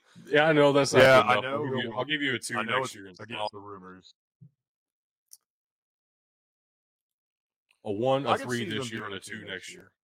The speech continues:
Speaker 2: I could see them going that route. I could see that. It sounds like they're looking for more of a two this year, but already starting to build up next year's second round as well. Uh, I
Speaker 1: Mm-hmm.
Speaker 2: will say, though,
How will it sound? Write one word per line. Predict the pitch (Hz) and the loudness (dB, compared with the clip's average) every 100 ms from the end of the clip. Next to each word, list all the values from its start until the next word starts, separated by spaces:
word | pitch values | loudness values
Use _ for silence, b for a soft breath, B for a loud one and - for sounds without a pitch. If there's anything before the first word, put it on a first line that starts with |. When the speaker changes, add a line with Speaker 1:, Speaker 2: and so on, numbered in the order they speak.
| _ | _
Speaker 2:
I | - 127 | -14 -14
could | 135 | -14
see | 135 | -18
them | 113 98 | -18 -18
going | 92 90 87 | -16 -16 -16
that | 87 85 | -18 -20
route. | 87 90 _ _ _ _ _ _ _ _ _ _ _ _ _ _ _ _ _ - | -20 -20 _ _ _ _ _ _ _ _ _ _ _ _ _ _ _ _ _ -6
I | 127 | -6
could | 131 - | -6 -14
see | 101 87 | -12 -8
that. | 87 90 85 | -4 -2 -2
It | 104 95 | -4 -6
sounds | - 131 147 151 110 | -2 2 4 2 0
like | 107 104 | 0 0
they're | 113 101 | -4 -8
looking | 104 117 107 | -10 -14 -18
for | 107 | -20
more | 98 101 101 | -16 -10 -10
of | 90 | -12
a | - - | -20 -18
two | 110 101 95 | -18 -16 -18
this | 92 95 - | -16 -18 -16
year, | 123 131 135 | -14 -10 -10
but | 101 95 87 - | -10 -10 -10 -8
already | 104 110 113 104 | -2 -2 -2 -6
starting | 117 107 98 | -10 -10 -10
to | |
build | 90 95 95 | -14 -12 -10
up | 95 | -10
next | 87 90 90 - | -12 -16 -16 -18
year's | 101 98 | -18 -18
second | - 101 107 98 | -14 -14 -14 -14
round | 95 98 95 | -10 -8 -8
as | 82 80 | -12 -12
well. | 87 98 147 _ _ _ _ _ _ _ _ - | -8 -8 -8 _ _ _ _ _ _ _ _ -6
Uh, | 92 92 90 90 90 | 0 2 2 -2 -4
I | 95 101 | -4 -2
Speaker 1:
Mm-hmm. | 117 | 0
Speaker 2:
will | 139 | 0
say, | 131 - 139 131 | -2 -4 -2 -2
though, | 101 92 90 95 | -4 -8 -8 -12